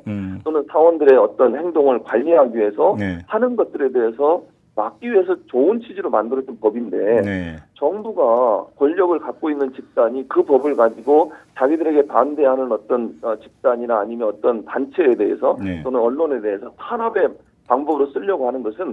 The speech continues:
Speaker 1: 음.
Speaker 2: 법을 만들어 놓은 원래 취지 자체를 벗어나는 겁니다.
Speaker 1: 그러면 교수님은 이번 사건을 언론 탄압으로 규정을 하십니까? 본질을?
Speaker 2: 당연하죠. 이건
Speaker 1: 음.
Speaker 2: 언론 탄압이라고 볼 수밖에 없습니다. 아니,
Speaker 1: 예.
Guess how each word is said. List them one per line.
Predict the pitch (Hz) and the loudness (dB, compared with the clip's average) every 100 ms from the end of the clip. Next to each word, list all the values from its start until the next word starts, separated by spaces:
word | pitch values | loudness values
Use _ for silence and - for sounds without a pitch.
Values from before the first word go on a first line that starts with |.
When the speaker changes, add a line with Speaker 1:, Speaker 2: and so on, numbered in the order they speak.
| 120 | -8
Speaker 1:
음. | 104 98 90 | -8 -8 -4
Speaker 2:
법을 | 139 160 240 | 0 0 0
만들어 | 151 113 131 151 147 | -4 -4 -4 -6 -4
놓은 | 107 | -4
원래 | 120 190 | -2 -2
취지 | 381 _ 214 | -4 _ -8
자체를 | 196 - 151 | -8 -6 -6
벗어나는 | - 110 113 202 202 | -2 -2 0 0 0
겁니다. | 101 90 85 135 - | -4 -4 -2 -2 -2
Speaker 1:
그러면 | 151 185 185 | -2 0 2
교수님은 | 180 175 202 196 | 0 -2 -2 0
이번 | 156 160 190 | 2 2 2
사건을 | 180 180 160 | 2 2 0
언론 | 117 175 196 | 2 2 2
탄압으로 | 180 180 170 151 | 2 2 0 -6
규정을 | 127 123 123 | -6 -6 -6
하십니까? | 110 113 104 139 151 _ | -10 -12 -8 -8 -8 _
본질을? | 110 107 117 | -8 -4 0
Speaker 2:
당연하죠. | 196 214 117 135 113 | 2 2 2 0 -2
이건 | 110 104 | -2 -4
Speaker 1:
음. | |
Speaker 2:
언론 | 120 147 185 | -2 -2 -4
탄압이라고 | - 214 214 190 151 | -6 -4 0 0 0
볼 | 127 | -4
수밖에 | 127 - 175 113 | -4 -6 -4 -4
없습니다. | 95 - 117 107 95 | -8 -10 0 2 2
아니, | 101 | 2
Speaker 1:
예. | 101 90 | 0 -4